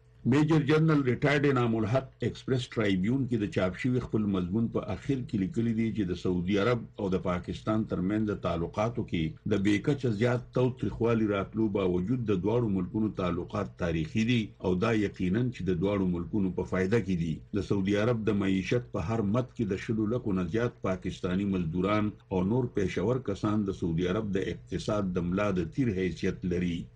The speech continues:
دین علاوه پاکستان د خارجي زورګیرۍ په صورت کې سعودي عرب سره ښه په ښکاره د ودرېدو اعلان کړی دی. د سعودي عرب فوج له تربیت ورکوي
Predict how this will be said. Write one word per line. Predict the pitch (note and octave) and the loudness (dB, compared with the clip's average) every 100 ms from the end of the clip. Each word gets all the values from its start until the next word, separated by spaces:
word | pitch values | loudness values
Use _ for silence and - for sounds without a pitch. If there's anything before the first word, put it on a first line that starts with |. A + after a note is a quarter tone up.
| - | -4
دین | F#2 C3 C3 | 2 2 2
علاوه | - G#2 G#2 A#2+ | 0 2 4 2
پاکستان | A#2+ G#2 G2+ F#2+ - B2 A#2+ | 2 -2 -2 -6 -2 0 2
د | G#2 | 0
خارجي | - F#2 F#2 G2+ | 0 2 2 0
زورګیرۍ | A2 G2+ F2+ F2+ G2+ A2 | 0 0 0 2 0 0
په | G2+ | -4
صورت | - F2+ G2 A2+ | -6 -2 -2 -2
کې | - | -6
سعودي | G#2 F#2 E2+ F2+ | -4 -2 0 0
عرب | F#2+ G#2+ | 0 -2
سره | - F#2+ | -4 -4
ښه | F#2 A2 | -4 -6
په | F#2+ | -6
ښکاره | - - E2+ F2+ G#2+ F2 - | -10 -6 -2 2 2 0 -4
د | F#2+ | -4
ودرېدو | F#2 F2+ F2 F2+ G2+ F#2+ F#2 | -2 0 0 0 2 0 0
اعلان | F#2+ F2 F#2 E2+ | 0 2 0 -2
کړی | E2 F#2 F2 | -2 0 2
دی. | F#2 E2+ - - - | 0 -2 -6 -8 -6
د | F#2 | -2
سعودي | G#2 F#2+ G2+ | 0 2 2
عرب | A#2 A#2+ - | 2 0 -2
فوج | - B2+ G#2+ | 0 2 2
له | G2+ | -2
تربیت | F#2 F#2 E2 G2 A2+ | -2 -2 2 0 0
ورکوي | C#3 B2 B2+ B2 | 0 0 2 0